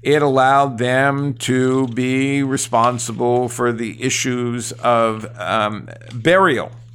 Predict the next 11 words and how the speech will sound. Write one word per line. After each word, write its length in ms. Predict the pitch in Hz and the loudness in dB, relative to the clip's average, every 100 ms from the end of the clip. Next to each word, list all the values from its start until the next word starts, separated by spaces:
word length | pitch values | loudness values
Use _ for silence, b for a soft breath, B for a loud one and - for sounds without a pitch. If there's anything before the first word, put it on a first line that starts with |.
| - - - - - - - - - - B B B B | -20 -20 -20 -20 -20 -20 -20 -20 -20 -20 B B B B
And 160 | 143 147 | -2 2
so 220 | 180 165 | 4 4
a 40 | |
tension 600 | 160 196 214 202 190 175 | 4 2 2 2 2 2
has 680 | 170 147 135 131 123 123 113 | 2 2 2 4 4 2 -4
emerged, 880 | - 139 139 190 202 156 156 147 123 | -4 -2 2 4 6 4 2 -2 -4
which 380 | 131 147 139 135 | 0 0 0 0
now 380 | 156 170 170 | 2 4 2
has 240 | 151 139 - | 2 0 -4
played 420 | - 156 147 139 | -2 2 2 4
out 460 | 156 143 87 - | 2 2 -2 -12